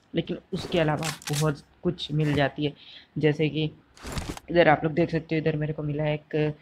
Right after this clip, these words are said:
Iskaril का mag या क्या कहते हैं इसको, reload करके मैग ही कहते हैं शायद उसको, तो वही मेरे को मिला है। और हाँ भाई वही मिला है और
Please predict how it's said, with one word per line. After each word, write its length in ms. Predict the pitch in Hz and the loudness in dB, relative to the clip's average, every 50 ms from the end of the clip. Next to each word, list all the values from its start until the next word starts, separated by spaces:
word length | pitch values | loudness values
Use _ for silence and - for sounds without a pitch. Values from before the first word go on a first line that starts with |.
| _ _ _ _ - | _ _ _ _ -8
Iskaril 420 | 156 - - - 151 147 151 151 151 | -8 -2 2 2 4 4 4 4 2
का 180 | 151 - 151 147 151 147 147 - - - - | 2 2 2 2 2 0 -4 -8 -12 -14 -6
mag 320 | 135 135 135 135 139 131 127 - - | -2 0 0 0 0 -2 -4 -6 -2
या 160 | - 147 143 | 0 2 2
क्या 200 | 143 - - 139 135 | 0 0 -2 -2 -2
कहते 200 | 135 131 131 135 | -2 -4 -6 -6
हैं 220 | 135 131 - 127 | -6 -8 -8 -8
इसको, 280 | 135 - - - 135 131 - _ _ _ _ _ - | -10 -8 -6 -6 -8 -8 -10 _ _ _ _ _ -2
reload 320 | 151 139 147 147 147 143 | 0 2 4 4 2 2
करके 240 | - 151 135 131 131 | -2 -6 -6 -6 -6
मैग 320 | 123 127 135 139 139 135 143 | -4 0 2 2 2 2 2
ही 80 | 180 | 0
कहते 280 | 180 196 185 185 - 190 | 0 0 -2 -2 -2 -6
हैं 80 | 180 | -6
शायद 240 | 175 - 180 175 175 170 | -4 -2 0 0 -2 -2
उसको, 260 | 165 - - - 180 - _ _ _ _ _ _ _ _ _ _ | -8 -12 -10 -12 -12 -12 _ _ _ _ _ _ _ _ _ _
तो 320 | - 165 165 165 170 160 - _ - | -2 -2 -2 -2 -4 -6 -8 _ 2
वही 180 | 160 160 170 | 4 4 4
मेरे 180 | 170 170 165 160 | 4 2 0 -2
को 100 | 160 170 | -2 -4
मिला 200 | 160 156 151 156 | -4 -4 -2 -2
है। 180 | 170 180 190 - - - | -2 -2 -4 -6 -6 -4
और 340 | 147 143 139 143 147 147 143 147 - _ _ _ _ _ _ _ _ _ _ _ _ _ _ _ _ _ _ _ _ _ _ - | -2 -2 0 0 0 0 -2 -2 -6 _ _ _ _ _ _ _ _ _ _ _ _ _ _ _ _ _ _ _ _ _ _ -4
हाँ 180 | 156 160 170 160 | -2 -2 0 0
भाई 180 | 151 151 156 170 - - - - | -2 -4 -6 -8 -14 -12 -6 -2
वही 160 | 151 156 160 | 0 0 0
मिला 200 | 160 156 151 160 | 0 0 0 0
है 100 | 165 170 - | 0 0 0
और 280 | - 156 156 151 151 | 0 2 2 2 0